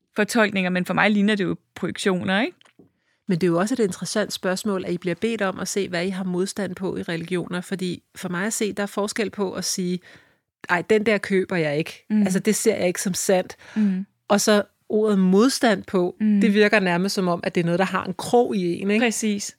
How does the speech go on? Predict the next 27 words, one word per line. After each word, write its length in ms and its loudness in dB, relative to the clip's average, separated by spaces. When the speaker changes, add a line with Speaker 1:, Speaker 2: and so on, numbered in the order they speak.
Speaker 1:
Men 160 2
sådan 200 0
er 80 0
det 100 -2
jo 120 0
også 180 -4
tit. 280 -2
Speaker 2:
Ja. 180 6
Speaker 1:
Og 100 -2
det 60 6
er 40 4
det, 140 4
der 40 6
er 40 6
interessant. 440 2
Kan 140 -2
der 60 0
være 140 0
noget, 200 4
som 160 0
bare 160 2
føles, 480 -2
sådan 220 4
føles 240 4
det 100 0
for 80 0
mig, 280 2